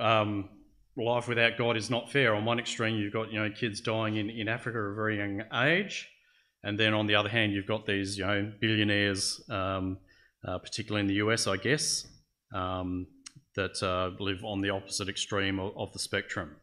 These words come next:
And that's, of course, despite humanism. So humanism says, you know, everyone's born equal,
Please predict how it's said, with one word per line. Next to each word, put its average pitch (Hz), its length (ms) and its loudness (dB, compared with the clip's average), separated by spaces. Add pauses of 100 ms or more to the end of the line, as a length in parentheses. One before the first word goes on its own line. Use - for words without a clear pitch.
(1160)
And 120 240 6
that's, - 460 2
of - 160 0
course, 127 240 0
despite 127 460 -2
humanism. 101 340 -2
So 107 240 0
humanism 117 560 2
says, 113 320 2
you 110 60 2
know, 104 80 2
everyone's 107 360 0
born 110 300 0
equal, 135 540 2